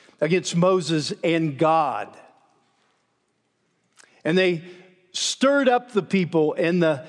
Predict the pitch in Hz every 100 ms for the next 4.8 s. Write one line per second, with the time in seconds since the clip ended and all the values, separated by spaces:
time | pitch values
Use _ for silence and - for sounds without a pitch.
0 | - - 208 254 214 190 160 185 165 151
1 | - - 190 208 202 185 160 170 160 -
2 | 233 262 233 226 214 220 226 214 220 226
3 | 220 240 - - 160 139 - - - 233
4 | 247 247 214 - 220 226 233 233